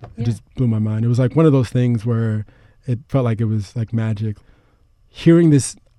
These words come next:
Speaker 1: amazing music and seeing people do all of, all of this movement that was put together so well, it was just, it was like, how is this even happening all at once? I hear what I hear, and how they hear that,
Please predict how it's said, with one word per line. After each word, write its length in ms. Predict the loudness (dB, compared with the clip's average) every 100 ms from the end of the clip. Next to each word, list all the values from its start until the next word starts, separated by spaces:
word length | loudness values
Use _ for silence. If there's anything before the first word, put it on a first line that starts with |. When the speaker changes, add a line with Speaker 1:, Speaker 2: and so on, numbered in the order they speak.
| _ 0
Speaker 1:
amazing 720 | 2 4 4 4 2 2 -2 -2
music 500 | 2 4 4 2 0
and 160 | -2
seeing 280 | 0 2 2
people 340 | 2 -2 0 -2
do 800 | -4 -8 -2 2 4 2 -2 -8 _ _ -2
all 160 | 0
of, 180 | 0 -2 -4
all 160 | 0 2
of 60 |
this 180 | 2 0
movement 600 | 2 2 2 -2 -2 -2
that 320 | -4 -2 -4 -10 _ _ _ _ _ _
was 200 | -2 -2
put 220 | 0 0
together 340 | 0 0 0 -2
so 240 | 0 2
well, 580 | 2 2 0 0 -4 -8 _ _ _ _ _
it 80 | -2
was 160 | 0 0
just, 200 | -4 -2
it 100 | 0
was 180 | 0
like, 340 | 0 0 -2 -6 _ _ _ _ _
how 240 | -8 -4 -2
is 80 |
this 160 | -2 -4
even 160 | -4 -2
happening 520 | -4 -4 -6 -6 -8 _
all 200 | -4 -4
at 120 | -4
once? 260 | -4 -6 -8 _ _ _ -4
I 140 | -2
hear 180 | 2 2
what 120 | 2
I 120 | 0 -2
hear, 320 | -2 0 0
and 260 | -2 -4 -8 _
how 260 | -6 -2
they 240 | 0 0 0
hear 300 | 0 2 2
that, 360 | 0 -4 -6